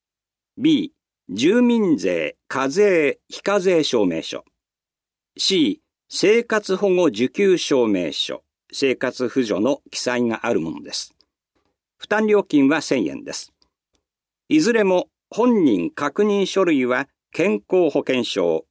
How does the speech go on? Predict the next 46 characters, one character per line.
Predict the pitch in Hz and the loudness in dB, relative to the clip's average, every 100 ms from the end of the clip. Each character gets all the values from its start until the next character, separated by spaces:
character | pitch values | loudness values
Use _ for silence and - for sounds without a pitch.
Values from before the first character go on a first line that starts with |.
| _ - | _ -2
運 | 135 175 | 0 2
転 | - 147 | 0 2
免 | 131 120 104 | 2 2 0
許 | 104 | -2
証 | 92 110 87 | -2 0 -2
な | 78 | -4
ど。 | - - _ _ _ _ _ _ _ _ _ _ _ _ _ - | -8 -16 _ _ _ _ _ _ _ _ _ _ _ _ _ -8
新 | - 254 247 - | 0 2 2 0
規 | 117 - | -6 -6
交 | - 180 220 | 0 0 2
付 | 185 | 0
窓 | 156 127 | 0 0
口、 | 90 - - _ _ _ _ _ _ | -2 -6 -12 _ _ _ _ _ _
窓 | 107 123 185 | -2 0 2
口 | 170 165 - 139 | 2 0 0 0
名、 | 107 82 73 - | 0 0 -4 -6
所 | - 123 | -2 0
在 | 139 147 95 | 0 -2 -2
地、 | - - - | -4 -12 -6
電 | 117 131 | -2 0
話 | 131 | 0
番 | 123 113 | -2 -2
号 | 104 | -2
を | |
お | 131 | -2
伝 | - 69 | -6 -10
え | |
し | - | -10
ま | - - | -12 -12
す。 | - _ _ _ _ _ _ _ _ _ _ _ - | -14 _ _ _ _ _ _ _ _ _ _ _ -4
都 | 139 175 | 0 4
営 | 220 208 | 4 4
バ | 180 | 2
ス | 165 - 95 - - | -4 -4 -6 -6 -6
練 | 113 143 208 | -2 0 2
馬 | 196 165 | 0 -2
支 | - - | -4 -4
所、 | 69 - _ _ _ _ _ | -6 -10 _ _ _ _ _
豊 | 131 175 | 2 2
玉 | 180 147 135 | 2 -2 -2
上 | - 120 113 - | -4 -2 -2 0
二 | 175 214 | 0 2
の | 190 | 2
七 | 147 170 196 147 | 2 2 0 -2
の | 78 67 | -4 -8
一、 | 69 - 127 113 | -12 -8 -8 -6